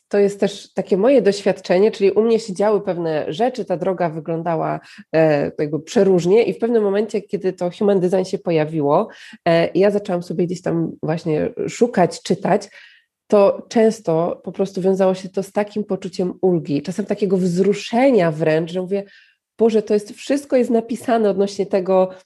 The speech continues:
nie wiem, kim jestem, tak, jakie są te moje talenty i w jaki sposób podejmuję decyzje”. Coś, co właśnie robiłam intuicyjnie, nie było wtedy jeszcze, nie, nie działałam tak, dlatego że znałam, e, human design i wiedziałam, e, jaki jest mój profil,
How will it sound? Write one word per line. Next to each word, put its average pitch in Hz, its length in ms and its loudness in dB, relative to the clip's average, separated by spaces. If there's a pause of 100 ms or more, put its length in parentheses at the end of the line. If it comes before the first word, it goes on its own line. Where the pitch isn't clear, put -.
(160)
nie 147 60 -6
wiem, 135 120 -8
kim 208 280 2
jestem, 202 540 2
tak, 180 200 -4
jakie 190 260 -2
są 185 240 -6
te 185 120 -6
moje 185 240 -2
talenty 196 760 0
i 175 120 -4
w 160 40 -12
jaki 185 200 -6
sposób - 280 -14
podejmuję 190 460 0
decyzje”. 180 540 -2 (280)
Coś, 247 240 2
co 226 220 0
właśnie 196 300 0
robiłam 190 340 2
intuicyjnie, 196 720 0
nie 196 120 4
było 262 160 0
wtedy 196 260 0
jeszcze, 185 460 0 (380)
nie, 180 160 0
nie 196 140 2
działałam 202 500 2
tak, 185 180 -6
dlatego 175 400 -4
że 165 140 -2
znałam, 160 580 -2 (320)
e, 160 120 2
human 160 360 0
design 165 480 0
i 160 80 -6
wiedziałam, 165 680 2
e, 160 120 -2
jaki 175 380 -4
jest 160 140 -8
mój 165 120 -8
profil, 180 480 0